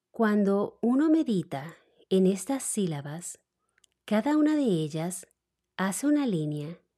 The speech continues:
en una posición tal que resulta una estrella de cinco puntas. Este mantra se compone de cinco partes, como sigue. Primera parte,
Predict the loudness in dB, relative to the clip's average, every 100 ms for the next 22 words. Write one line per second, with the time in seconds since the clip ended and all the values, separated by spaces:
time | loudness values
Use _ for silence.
0 | _ 0 4 6 6 4 -2 -2 -4 -2
1 | -2 -2 -4 -6 -6 -10 -16 -20 -20 -20
2 | _ _ 2 2 0 0 0 0 -2 2
3 | 2 2 -2 -4 -4 -2 -2 -2 -4 -6
4 | -6 -6 -2 -2 -2 -8 -12 -20 _ _
5 | _ _ _ _ _ _ _ _ _ _
6 | _ _ _ _ _ _ _ _ 0 0
7 | 2 2 4 4 2 -2 -4 -2 -2 2
8 | 0 0 -2 0 0 -2 -2 -2 -2 0
9 | -4 -2 -2 -2 -6 -12 -12 -18 _ _
10 | _ _ _ 2 2 2 -8 -12 -16 _
11 | _ _ _ _ _ _ -2 2 4 2
12 | -4 -2 -4 -4 -8 -8